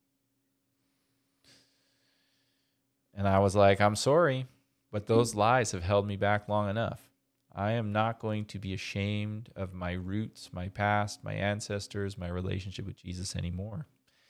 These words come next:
I'm done. I'm healed. And I'm living for Jesus." Now,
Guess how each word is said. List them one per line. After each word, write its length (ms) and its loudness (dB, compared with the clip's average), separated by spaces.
I'm 120 -2
done. 400 2
I'm 120 -8
healed. 460 -6
And 100 -8
I'm 140 -6
living 260 -10
for 160 -16
Jesus." 680 -12
Now, 380 4